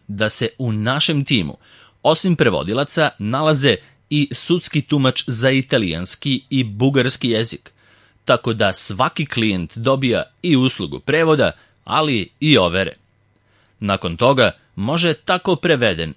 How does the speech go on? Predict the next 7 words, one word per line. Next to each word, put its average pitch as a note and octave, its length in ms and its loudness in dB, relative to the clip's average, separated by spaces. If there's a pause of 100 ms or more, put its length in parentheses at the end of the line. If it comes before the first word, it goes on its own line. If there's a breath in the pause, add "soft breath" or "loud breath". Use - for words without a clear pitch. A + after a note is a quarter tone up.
i D3+ 240 2
overen D#3 420 2
dokument A#2 540 -2 (240 soft breath)
da G#2+ 320 0
nesmetano C3+ 760 -2
koristi, C#3+ 560 -2 (220 soft breath)
kao E3 280 2